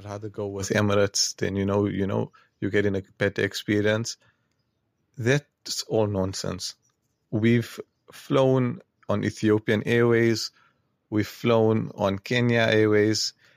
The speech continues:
and I can safely say that the best experience that we had,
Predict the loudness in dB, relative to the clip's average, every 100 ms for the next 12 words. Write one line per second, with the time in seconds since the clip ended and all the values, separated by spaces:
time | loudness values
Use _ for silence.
0 | _ _ _ 0 2 2 -2 -2 -2 -2
1 | -2 -2 0 -2 -2 -2 -2 -2 0 2
2 | 2 2 0 0 _ _ _ _ -4 -2
3 | -2 0 0 0 -4 -8 -4 0 0 0
4 | -2 -4 -2 -2 2 2 2